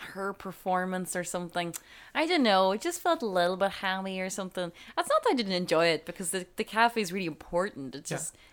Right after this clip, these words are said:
Speaker 2: But
Speaker 1: Yeah.
Speaker 2: I, I thought that it was hammy, but on purpose, because she's putting on an act, like, uh, the way that she had to become that kind of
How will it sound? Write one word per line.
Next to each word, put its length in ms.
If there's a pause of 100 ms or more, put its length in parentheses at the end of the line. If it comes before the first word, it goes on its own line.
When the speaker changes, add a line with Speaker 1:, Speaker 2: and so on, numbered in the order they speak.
(120)
Speaker 2:
But 180
Speaker 1:
Yeah. 340
Speaker 2:
I, 100
I 40
thought 240
that 120
it 40
was 240
hammy, 460
but 180
on 120
purpose, 380
because 240
she's 180
putting 280
on 200
an 100
act, 280
like, 280
uh, 80
the 140
way 160
that 160
she 320
had 380
to 100
become 440
that 200
kind 200
of 200